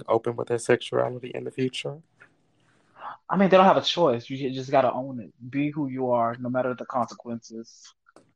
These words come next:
Speaker 1: 'Cause,
Speaker 2: So
Speaker 1: honestly, the whole outing people is getting tired at this point. Like, I, I don't
Speaker 2: Yeah.
Speaker 1: know if you've seen this,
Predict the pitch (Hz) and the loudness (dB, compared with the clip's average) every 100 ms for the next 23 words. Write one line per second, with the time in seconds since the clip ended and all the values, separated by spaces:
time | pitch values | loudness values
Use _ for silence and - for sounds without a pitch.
0 | _ _ - - - _ _ - 156 139 | _ _ -20 -20 -20 _ _ 0 2 2
1 | 127 - 294 330 285 - _ _ 170 196 | 0 4 2 2 -4 -12 _ _ -2 0
2 | 180 165 - 143 151 139 117 87 - _ | 0 -2 -4 2 2 4 0 -2 -8 _
3 | _ _ - - - - - _ _ _ | _ _ -14 -4 -2 0 -4 _ _ _
4 | _ _ - - 104 117 147 143 131 123 | _ _ -20 -2 0 2 4 6 6 4
5 | 120 110 - - - 92 95 95 90 92 | 4 2 -2 -8 -6 -2 0 0 0 0
6 | - - 90 85 90 80 80 73 92 90 | 0 2 0 0 0 2 0 0 0 2
7 | 82 - 80 80 80 73 73 80 - 90 | 0 2 2 4 0 -2 -4 -10 -4 -2
8 | 78 73 73 76 - - - - - - | -2 -2 -2 -2 -4 -8 -14 -14 -10 -10
9 | - - - 85 98 98 87 80 80 - | -8 -6 -2 2 2 2 -2 -4 -6 0
10 | 82 80 71 71 76 | 0 2 -2 -2 -4